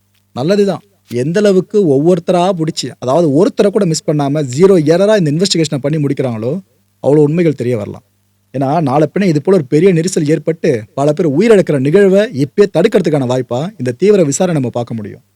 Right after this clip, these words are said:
இதுக்கு மத்தியில ஒரு பெரிய தகவல் ஒண்ணு வெளியா இருக்கு. பல பேர் தாவேக்கா சார்ந்து விமர்சனம் பண்ணுவாங்களே, "என்ன சும்மா பெரிய கட்சி, பெரிய கட்சின்னுட்டு இருக்கீங்க, ஏதோ உங்களுக்கும் டி எம் கேக்கு மட்டும் தான் போட்டி போட்டின்னு மேடை மேடை பேசிட்டு இருக்கீங்க, அவ்வளோ ஒர்த்து நீங்க இல்லப்பா." அதாவது,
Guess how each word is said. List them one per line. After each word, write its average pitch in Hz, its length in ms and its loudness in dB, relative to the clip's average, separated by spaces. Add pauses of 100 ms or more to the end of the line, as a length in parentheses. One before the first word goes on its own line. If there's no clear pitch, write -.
(500)
இதுக்கு 143 240 -2
மத்தியில 160 340 -2
ஒரு 139 180 2
பெரிய 160 420 -2
தகவல் 202 340 0
ஒண்ணு 190 140 2
வெளியா 185 200 2
இருக்கு. - 260 -6 (480)
பல 160 180 2
பேர் 214 200 2
தாவேக்கா 208 300 0
சார்ந்து 190 260 0
விமர்சனம் 175 400 -2
பண்ணுவாங்களே, 131 380 -4 (560)
"என்ன 247 260 0
சும்மா 202 340 0
பெரிய 196 280 2
கட்சி, 185 220 2
பெரிய 175 240 2
கட்சின்னுட்டு 165 320 0
இருக்கீங்க, 151 320 -4
ஏதோ 156 200 2
உங்களுக்கும் 180 640 2
டி 175 80 2
எம் 196 120 4
கேக்கு 165 160 2
மட்டும் 156 260 0
தான் - 40 -
போட்டி 175 240 0
போட்டின்னு 156 280 0
மேடை 165 260 2
மேடை 175 260 2
பேசிட்டு 156 240 -2
இருக்கீங்க, 143 440 -4 (440)
அவ்வளோ 151 280 4
ஒர்த்து 190 140 -4
நீங்க 160 220 0
இல்லப்பா." 127 440 -2 (360)
அதாவது, 156 640 2